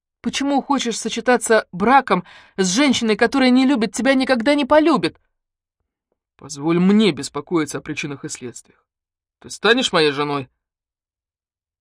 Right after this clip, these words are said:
"Ты очень привлекательный мужчина, Тревор". Он широко улыбнулся. "Благодарю". Недовольство ее нарастало. "Я имею в виду, что через полгода или на следующей неделе, или даже завтра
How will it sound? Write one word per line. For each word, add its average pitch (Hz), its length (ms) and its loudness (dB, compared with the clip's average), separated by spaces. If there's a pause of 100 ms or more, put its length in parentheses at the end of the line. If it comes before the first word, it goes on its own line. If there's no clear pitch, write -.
(760)
"Ты 196 160 -12
очень 196 320 -12 (100)
привлекательный 202 720 -8
мужчина, 190 380 -10
Тревор". 165 400 -8 (800)
Он 135 160 -18
широко 143 380 -10
улыбнулся. 143 540 -10 (600)
"Благодарю". 135 580 -6 (1000)
Недовольство 156 580 -8
ее 151 120 -8
нарастало. 156 500 -6 (600)
"Я 226 200 4
имею 240 200 2
в 226 40 -4
виду, 240 120 -2
что 214 200 -8 (720)
через 240 300 -2
полгода 202 520 0
или 196 180 0
на 202 580 -2
следующей 254 420 0
неделе, 208 360 0
или 240 120 2
даже 294 240 2
завтра 190 400 2